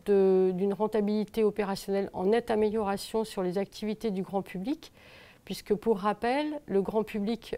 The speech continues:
euh, est confron-, a été confronté en deux mille vingt-deux à des hausses de prix, euh, comme le, le canal professionnel, mais a,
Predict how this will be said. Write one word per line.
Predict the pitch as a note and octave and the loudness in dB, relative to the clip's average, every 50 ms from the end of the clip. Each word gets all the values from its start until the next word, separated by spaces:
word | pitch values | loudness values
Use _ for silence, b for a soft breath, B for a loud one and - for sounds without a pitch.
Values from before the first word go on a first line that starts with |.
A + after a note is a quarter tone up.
| - - | -4 -2
euh, | G3 F#3 F#3 F#3 F#3 F#3+ | 0 0 2 0 0 -2
est | - - | -4 -6
confron-, | F#3+ - G#3+ F#3+ - - - G3+ G3+ - | -6 -4 -6 -6 -4 -2 -2 -2 -2 -2
a | - F3 | -2 -2
été | F#3 F#3 - G#3+ | 0 2 0 0
confronté | G#3+ G#3 G3 - - G#3+ - - | -2 -4 -6 -4 -4 -4 -2 0
en | G#3 G3 | 0 2
deux | G3 | 2
mille | G3+ G#3 G#3+ | 2 2 2
vingt-deux | F#3+ G#3 G#3 G#3 G3 G#3+ | 0 0 0 0 2 0
à | G#3 G3 | 0 2
des | F3 F#3+ | 2 2
hausses | F#3+ G3 A3 G#3+ - | 4 4 4 2 2
de | - G3+ | 0 -2
prix, | G3 - - - A#3 A3 G#3 B B B B B B B B B - | -2 -2 -4 -4 -4 -4 -4 B B B B B B B B B -6
euh, | F#3 F3 F3 F3 F3 F3 F3+ F#3 E3 | -2 -2 0 0 0 -2 -2 -4 -2
comme | - G#3+ G3 G3 F#3+ F#3 | 0 2 2 4 4 4
le, | F3+ F3 | 4 4
le | F3 F#3+ - F#3+ F3+ | 2 2 2 0 0
canal | F3+ - F#3+ F#3 F#3 F#3 | 0 0 0 0 0 -2
professionnel, | F#3 - - F#3+ - G3 F#3 - - G3+ G#3 A3+ A#3+ C4+ C#4 B B B B B B - | -2 -4 -6 -4 -4 -4 -4 -2 -2 -2 0 0 0 -2 -4 B B B B B B -2
mais | G3 G3 G3 G3 | 2 4 4 4
a, | F#3+ F#3 F#3 | 4 2 0